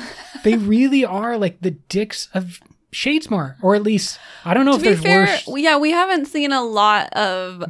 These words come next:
Speaker 2: There might be bigger
Speaker 1: the
Speaker 2: dicks out there.
Speaker 1: organized cities of the other Spren, because Blended is a pretty big dick, too.
Speaker 2: Oh, man. Blended is hilarious,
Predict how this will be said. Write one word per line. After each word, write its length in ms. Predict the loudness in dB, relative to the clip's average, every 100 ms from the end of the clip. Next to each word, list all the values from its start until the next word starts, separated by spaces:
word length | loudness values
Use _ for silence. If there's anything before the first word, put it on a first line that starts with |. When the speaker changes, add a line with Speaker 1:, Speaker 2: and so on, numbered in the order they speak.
| -4
Speaker 2:
There 120 | 0
might 280 | 2 0 -2
be 100 | -6
bigger 260 | -2 -2 2
Speaker 1:
the 60 |
Speaker 2:
dicks 100 | 2
out 40 | 2
there. 20 |
Speaker 1:
organized 640 | 0 0 0 0 -2 -4 -6
cities 580 | -6 -4 -4 -4 -10 -4
of 180 | -4 -2
the 80 |
other 460 | -2 -2 -4 -4 -10
Spren, 420 | -12 -4 -2 -2
because 360 | -6 -4 -4 -4 -8
Blended 560 | -4 -2 0 0 0 0
is 100 | 0
a 80 | -2
pretty 280 | -2 -4 -2
big 260 | -6 -6
dick, 240 | -6 -6 -6
too. 220 | -8 -6
Speaker 2:
Oh, 580 | -4 -4 0 2 2 2
man. 380 | 0 0 -4 -6
Blended 560 | -2 0 2 2 0 -8 _ -4
is 280 | -2 -2 -4
hilarious, 880 | -8 -4 -2 0 0 0 -4 -8